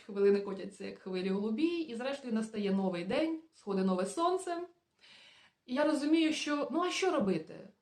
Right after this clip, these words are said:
Ну, буду ще пробувати. В результаті я тільки рік назад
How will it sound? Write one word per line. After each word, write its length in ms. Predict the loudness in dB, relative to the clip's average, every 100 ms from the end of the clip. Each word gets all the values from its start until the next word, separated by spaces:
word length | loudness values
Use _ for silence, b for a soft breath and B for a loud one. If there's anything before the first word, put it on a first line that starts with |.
| _ -4
Ну, 180 | 2
буду 160 | 4 4
ще 240 | 2 0
пробувати. 640 | 0 0 -2 -4 -6 -10 -20 _ _ b b b b _
В 80 | -8
результаті 800 | -6 -4 0 0 -2 -6 -4 -2
я 300 | -2 0 0
тільки 380 | -2 -6 -8 -4
рік 340 | 0 0 0 -2
назад 520 | -2 0 0 -2